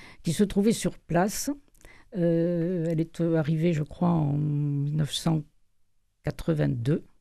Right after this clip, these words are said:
me semble-t-il. Et, et ce sanctuaire a commencé à être un peu à l'abandon à ce moment-là, et d'autant plus qu'il a été fermé très vite,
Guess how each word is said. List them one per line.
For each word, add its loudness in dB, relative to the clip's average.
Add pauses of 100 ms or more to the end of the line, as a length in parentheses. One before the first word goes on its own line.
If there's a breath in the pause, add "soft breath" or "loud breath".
me -10
semble-t-il. -4 (680 soft breath)
Et, -2 (1700 loud breath)
et -8
ce 0
sanctuaire 6
a 8
commencé 2
à 8
être 2
un 4
peu 4
à 10
l'abandon 4
à 0
ce -6
moment-là, 2 (1000 loud breath)
et -2
d'autant 2
plus 2
qu'il 2
a 4
été 2
fermé 4
très 4
vite, 0